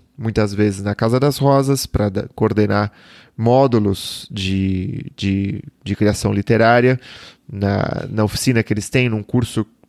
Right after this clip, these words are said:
que eles têm, que é o Clipe. É, já dei aulas na I C, já dei aulas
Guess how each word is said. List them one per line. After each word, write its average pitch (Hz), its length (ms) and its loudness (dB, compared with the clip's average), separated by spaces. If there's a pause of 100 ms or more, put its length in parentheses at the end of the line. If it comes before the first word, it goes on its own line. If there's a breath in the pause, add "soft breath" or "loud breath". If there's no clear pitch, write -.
(260)
que - 80 -2
eles 98 220 -2
têm, 139 260 2
que - 100 -2
é 101 40 2
o 101 40 -2
Clipe. 143 560 0 (460 loud breath)
É, 120 640 4
já 127 540 0
dei 135 280 2
aulas 127 440 4
na 110 160 2
I 123 60 0
C, 147 520 2
já 131 200 2
dei 120 240 2
aulas 113 580 2